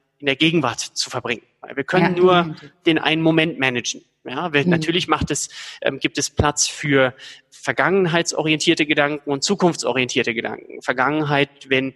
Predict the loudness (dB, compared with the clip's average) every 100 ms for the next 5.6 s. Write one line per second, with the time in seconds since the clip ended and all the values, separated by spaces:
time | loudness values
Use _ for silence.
0 | -14 -12 -8 -6 -2 0 0 2 4 4
1 | 6 4 4 0 -2 -4 -6 -6 -2 -2
2 | 0 2 2 2 2 0 -2 -4 -4 -4
3 | -4 -6 -10 -12 -14 _ -20 -20 -20 _
4 | -10 -6 -2 -4 -4 -4 0 0 0 0
5 | 0 0 -2 0 -4